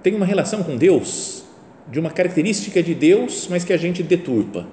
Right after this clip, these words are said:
Por exemplo, hoje vamos falar do primeiro pecado, dos pecados capitais, o mais importante, que é a soberba, né, o orgulho. E ele fala que é, tá relacionado com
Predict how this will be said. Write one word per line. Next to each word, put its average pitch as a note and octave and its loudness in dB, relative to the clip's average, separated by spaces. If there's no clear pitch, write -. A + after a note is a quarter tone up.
Por E3 2
exemplo, G2 -2
hoje D3+ 2
vamos C#3 -4
falar D#3+ -4
do A2+ -2
primeiro A2 0
pecado, F#2 -2
dos E2+ -8
pecados E2+ -6
capitais, G#2 -2
o E2+ -8
mais F2+ -4
importante, G2+ -4
que A#2+ -2
é A2+ 2
a A2 -4
soberba, G#2 2
né, G2+ -8
o F#2 -2
orgulho. F#2+ 2
E C#3 -4
ele E3 0
fala F3 0
que D#3 0
é, F#3+ 2
tá D3+ 2
relacionado D3+ -2
com E3 -6